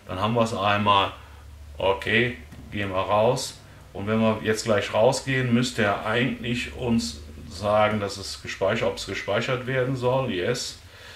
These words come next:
So. Ach nee, oh sorry, ich hätte No machen müssen. <laughs> Ist wurscht. Komm Leute, lasst uns was drucken zusammen, damit wir sehen, ob das Teil, was, was hier rauskommt. Das ist das A und O, ne?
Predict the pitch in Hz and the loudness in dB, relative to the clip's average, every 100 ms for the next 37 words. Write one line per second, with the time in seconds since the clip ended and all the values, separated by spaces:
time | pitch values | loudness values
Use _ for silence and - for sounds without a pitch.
0 | - - - - 101 104 95 80 76 - | -18 -18 -20 -16 -8 -2 0 0 -6 -14
1 | - - - - - - - - - - | -20 -20 -20 -20 -20 -20 -20 -20 -20 -20
2 | - - 123 123 117 90 - 101 - 113 | -12 -2 0 2 0 0 -2 -4 4 6
3 | 98 92 - 107 110 107 110 101 90 85 | 6 4 2 0 0 4 6 6 2 -2
4 | 90 85 95 120 131 123 - - 139 123 | -2 -6 -6 0 0 2 -2 0 2 2
5 | 123 131 120 - 143 120 104 98 - - | 2 8 8 8 6 8 6 4 0 -8
6 | - - 104 127 139 135 135 117 113 117 | -12 -10 6 6 6 0 4 4 4 4
7 | 139 147 175 175 - - - - 110 - | 4 6 4 4 -2 -10 -10 -12 -4 -2
8 | 131 120 120 135 127 120 123 120 110 107 | 0 6 6 8 4 4 4 4 2 8
9 | 117 123 107 104 98 - 104 104 101 - | 8 8 4 2 -2 0 2 4 2 0
10 | 95 98 - 95 78 98 110 - - - | -4 -2 -2 -4 -4 -4 -4 -6 -10 -10
11 | 98 104 - 95 98 98 101 - 107 95 | -8 -8 -4 2 2 0 -4 -2 0 0
12 | - 117 | -4 -8